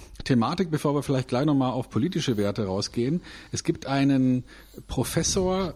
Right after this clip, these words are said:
oder gab einen Professor Doktor Claire W. Graves, so wie die Mehrzahl von Grab, Graves.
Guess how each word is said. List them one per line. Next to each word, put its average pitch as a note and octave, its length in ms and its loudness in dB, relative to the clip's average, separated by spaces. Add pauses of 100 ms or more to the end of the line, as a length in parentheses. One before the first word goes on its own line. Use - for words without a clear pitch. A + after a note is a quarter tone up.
oder G#2 160 -2
gab C3 500 -4
einen A2+ 300 0
Professor D3+ 840 -2 (260)
Doktor C3 680 -2 (220)
Claire C#3 640 0 (340)
W. A#2 640 2 (240)
Graves, - 800 0
so A2 160 -4
wie G2+ 60 0
die G#2 100 2
Mehrzahl G#2 480 0
von G2 220 0
Grab, G#2 560 -6
Graves. A2+ 560 -2